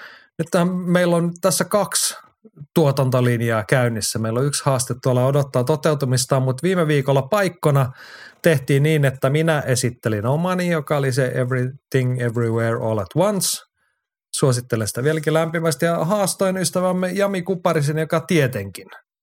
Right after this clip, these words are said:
tarttui asiaan. Mie haasteita väistele. Ja nyt on sit meidän haastekierroksessa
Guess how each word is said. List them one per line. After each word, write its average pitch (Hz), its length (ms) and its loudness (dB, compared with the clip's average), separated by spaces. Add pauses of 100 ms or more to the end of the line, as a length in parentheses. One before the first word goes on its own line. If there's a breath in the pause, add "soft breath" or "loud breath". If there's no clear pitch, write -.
(140)
tarttui 110 380 -2
asiaan. 104 420 -6
Mie 160 180 0
haasteita 113 600 -2
väistele. 113 560 -4 (680 loud breath)
Ja 196 60 -2
nyt 214 220 -2
on 123 80 2
sit 147 180 -2
meidän 165 220 2
haastekierroksessa 131 1040 0